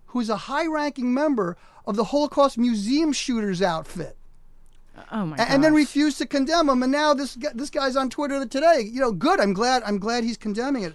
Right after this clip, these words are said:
Speaker 1: But the
Speaker 2: Mm-hmm.
Speaker 1: bottom line is, um, we have to condemn religious bigotry wherever it comes from. And let me make some more enemies while I'm on your air. There are also folks in the Jewish community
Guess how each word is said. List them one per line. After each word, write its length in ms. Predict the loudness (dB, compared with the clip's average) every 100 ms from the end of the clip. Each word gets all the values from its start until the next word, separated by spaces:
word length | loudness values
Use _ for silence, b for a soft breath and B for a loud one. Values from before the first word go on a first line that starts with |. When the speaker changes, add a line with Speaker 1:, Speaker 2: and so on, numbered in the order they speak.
| B -4
Speaker 1:
But 140 | 0
the 60 | 2
Speaker 2:
Mm-hmm. 60 |
Speaker 1:
bottom 340 | 2 4 4 4
line 320 | 2 0 0
is, 260 | -2 -4 -8 b b b -8 0
um, 520 | 2 2 2 0 -4 -14 -20 -20 -20 -6
we 180 | 0 0
have 260 | 2 -2 -4
to 100 | -6
condemn 600 | -2 0 2 2 2 0 -4 -6
religious 360 | -4 -2 -4
bigotry 420 | -4 -2 -2 -4 -4
wherever 380 | 0 0 0
it 120 | -6 -6
comes 220 | -6 -2
from. 120 | -2
And 80 | 0
let 120 | 0
me 60 | 0
make 180 | 0
some 120 | 0 0
more 160 | 2
enemies 320 | 2 0 0
while 160 | 0 0
I'm 120 | 0
on 160 | 0 -2
your 140 | -4
air. 300 | -6 -8 -10 b b b b b b b -2
There 80 | 2
are 60 |
also 260 | 4 4 0
folks 320 | 4 4 4
in 80 | 2
the 60 | 0
Jewish 340 | 0 0 -2
community 580 | 0 2 2 2 0